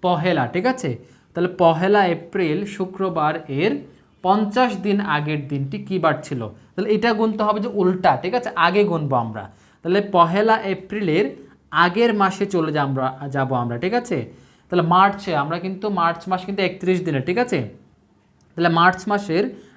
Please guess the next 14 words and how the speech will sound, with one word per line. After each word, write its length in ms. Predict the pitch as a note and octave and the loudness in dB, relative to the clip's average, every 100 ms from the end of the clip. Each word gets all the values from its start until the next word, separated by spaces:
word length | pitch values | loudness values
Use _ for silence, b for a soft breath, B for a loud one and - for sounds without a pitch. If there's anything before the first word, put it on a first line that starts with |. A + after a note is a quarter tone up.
| B | B
মার্চের 520 | C3 D#3 E3+ - A3 | 2 4 4 0 -4
একত্রিশ 440 | F#3+ F#3 - A3+ G#3 | -2 -6 -6 -8 -6
থেকে 160 | - G#3 | -4 0
আমরা 220 | G3 G3 | 0 2
উল্টা 400 | G#3 F#3+ F#3 F#3+ F#3+ | 0 2 2 2 2
গণনা 340 | F3 D#3+ D3+ | 2 0 -4
করবো, 220 | C#3 C#3 | -4 -4
অর্থাৎ 180 | C3 E3+ | -6 -4
মার্চের 360 | E3 D#3 D#3 F#3 | -2 0 0 -2
একত্রিশ, 480 | E3 - F3+ G#3+ C#4+ - B B B | -2 -4 -2 0 -2 -6 B B B
একত্রিশে 480 | - D#3 D3 F3+ G3+ | -10 -10 -4 -4 0
এক 140 | G3 F#3 | 0 0
গুনবো, 360 | F#3 G3+ G3+ G#3+ C#4 B B B | -2 0 2 2 -2 B B B
তারপরে 480 | D#3+ E3+ E3+ F3+ | 2 2 2 -2